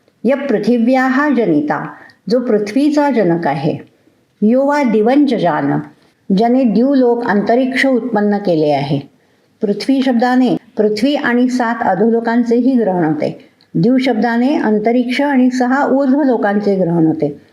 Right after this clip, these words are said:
अर्थात ज्याने चौदा भुवनात्मक ब्रह्मांड उत्पन्न केले आहे, जो सत्यधर्म आहे. धर्म म्हणजे धारण,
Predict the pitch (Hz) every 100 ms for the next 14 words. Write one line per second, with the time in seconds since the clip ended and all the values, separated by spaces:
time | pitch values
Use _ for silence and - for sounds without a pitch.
0 | _ _ _ - 160 - 233 254 233 208
1 | 262 294 190 156 220 254 240 214 208 190
2 | 226 254 208 180 190 214 247 277 262 -
3 | - 185 190 190 170 170 165 160 160 -
4 | - _ _ _ _ _ 233 247 226 -
5 | - 262 254 220 208 160 160 165 - -
6 | _ _ _ 175 240 277 285 285 277 269
7 | 226 180 185 143